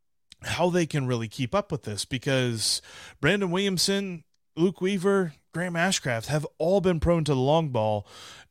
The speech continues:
and Lord knows Mookie Betts, Freddie Freeman,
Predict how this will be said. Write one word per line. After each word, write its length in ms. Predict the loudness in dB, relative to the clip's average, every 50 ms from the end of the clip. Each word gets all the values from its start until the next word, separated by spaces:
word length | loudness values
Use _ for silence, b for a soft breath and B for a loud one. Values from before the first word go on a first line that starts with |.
| 0
and 240 | 0 2 2 2 0
Lord 480 | -4 -2 4 6 8 8 8 6 4 2
knows 580 | 0 2 2 4 4 2 0 -2 -4 -4 -6 -6 _ -20 -12 -2
Mookie 300 | -2 -2 0 0 -2 2
Betts, 500 | 4 4 4 4 2 0 -2 -2 -2 -4 b b b b b
Freddie 420 | _ _ _ 0 0 2 2 2
Freeman, 600 | 0 2 2 2 2 2 2 2 0 0 -2 -6